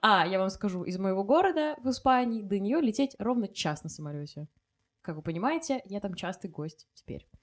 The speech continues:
Вот. И это был мой второй раз в Лондоне, и я уже провела больше, там не было пять дней. Но всё равно Арина сказала: «Мало, надо ещё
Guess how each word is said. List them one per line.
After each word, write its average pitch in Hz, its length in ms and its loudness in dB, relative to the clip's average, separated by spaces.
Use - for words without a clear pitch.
Вот. 156 420 -8
И 277 280 4
это 247 180 2
был 240 100 2
мой 214 140 -2
второй 208 380 6
раз 202 240 0
в - 20 0
Лондоне, 190 600 0
и 190 500 -6
я 214 180 4
уже 208 120 2
провела 175 320 -4
больше, 165 500 0
там 190 160 -4
не 208 140 -2
было 175 220 -6
пять 170 360 -6
дней. 165 480 -6
Но 226 80 4
всё 220 160 -2
равно 214 340 4
Арина 220 220 -2
сказала: 180 260 -8
«Мало, 240 320 2
надо 175 200 -4
ещё 247 340 -6